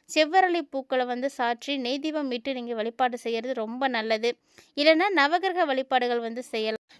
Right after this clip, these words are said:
நவகிரகத்துல இருக்கக்கூடிய கடவுளுக்கு நீங்க நல்ல நெய் தீபம் ஏற்றி வேண்டிக்கிறது உங்களுக்கு ரொம்ப நல்ல பலன்களை கொடுக்கும். So, எல்லா விதமான காரியமும் வந்து நல்ல வளமோடு கிடைக்கிறதுக்கு இந்த ஒரு எளிமையான பரிகாரத்தை மட்டும் கண்டிப்பா மிஸ் பண்ணாம செய்து பாருங்க.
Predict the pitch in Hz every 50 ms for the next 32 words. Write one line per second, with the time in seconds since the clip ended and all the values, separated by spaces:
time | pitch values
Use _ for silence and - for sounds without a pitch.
0 | - - 285 311 320 359 381 403 392 359 339 370 - - 330 311 302 294 285 311
1 | 285 285 285 285 269 269 262 262 262 277 302 - 262 247 247 254 254 247 247 247
2 | - 302 277 254 240 247 254 240 226 226 247 247 247 247 247 233 247 233 233 233
3 | 226 220 220 226 233 233 - - 294 294 254 240 233 226 233 226 247 233 233 247
4 | 294 294 269 233 220 214 220 - 226 214 208 214 233 254 302 285 254 226 220 233
5 | 240 240 - 226 233 240 226 220 226 - 220 214 220 220 - 302 339 339 - 277
6 | 240 226 240 277 320 349 339 349 302 311 285 277 269 262 262 262 - - 247 233
7 | 233 247 262 262 254 262 269 262 247 240 233 233 240 269 294 262 233 226 254 285
8 | 294 254 240 226 240 254 269 269 277 285 285 302 285 - - - 233 240 - 262
9 | 240 240 - 240 240 277 302 294 262 262 277 294 302 285 269 240 240 226 240 247
10 | 269 277 285 294 302 294 285 277 - 240 240 247 247 247 240 233 - 226 226 220
11 | 220 247 269 277 262 254 233 233 233 240 - 254 247 247 233 220 - - - 254
12 | 247 247 247 254 247 - - 240 240 240 247 233 240 226 220 226 233 262 320